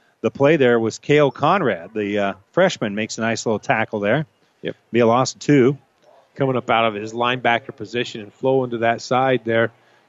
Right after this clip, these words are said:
Speaker 2: Cale Conrad gets, you know, Murphy to, you know, get out of bounds on that play. So there's one more play at least here for,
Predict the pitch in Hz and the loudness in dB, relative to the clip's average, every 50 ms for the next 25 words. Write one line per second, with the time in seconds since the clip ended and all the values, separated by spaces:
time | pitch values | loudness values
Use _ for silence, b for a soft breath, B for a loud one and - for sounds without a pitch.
0 | _ - 139 131 120 113 - - 123 123 123 117 113 110 113 110 - 120 113 - | _ 0 2 2 2 0 -2 -2 -2 -2 -2 0 0 0 0 0 -2 -4 -6 -4
1 | - - - 113 104 104 107 107 113 120 120 - - 123 113 110 113 110 107 107 | -4 -2 -2 0 0 -2 -2 0 0 0 0 0 0 -2 0 2 2 4 4 4
2 | 107 107 107 107 107 110 107 110 110 117 117 113 113 113 107 107 - 113 113 127 | 4 2 0 0 -2 -4 -6 -2 0 2 4 4 4 2 2 0 0 0 2 2
3 | 127 127 120 107 113 110 110 110 104 104 - - 120 110 107 110 104 - 110 107 | 2 0 0 0 0 0 0 -2 -6 -6 -6 -6 -4 -2 -2 -2 -2 -4 -6 -4
4 | 104 107 104 101 - 113 120 120 117 117 120 113 - - 123 120 120 123 123 120 | -4 -4 -4 -2 -2 -2 -2 0 0 0 0 -2 -2 -2 0 2 4 4 4 4
5 | 113 110 107 120 127 123 - - - 131 120 120 113 120 - 117 117 120 113 | 2 2 0 -2 -2 -2 -4 -2 0 2 2 2 0 0 0 2 4 4 2